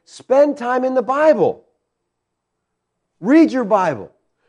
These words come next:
Read it over and over. That's why I stress so much reading your Bible every year. At least read your Bible once a year. And so many Christians have never read it.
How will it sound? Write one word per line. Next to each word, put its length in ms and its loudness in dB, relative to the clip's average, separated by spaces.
Read 220 2
it 120 4
over 360 2
and 100 0
over. 300 2
That's 220 -10
why 460 -2
I 120 -4
stress 580 -4
so 260 -2
much 300 -4
reading 300 -2
your 80 -4
Bible 440 0
every 260 2
year. 480 -2
At 120 -2
least 440 4
read 200 -4
your 100 -6
Bible 320 0
once 280 0
a 40 -14
year. 320 -8
And 100 -12
so 100 -4
many 120 4
Christians 360 -2
have 100 6
never 480 0
read 260 2
it. 260 -2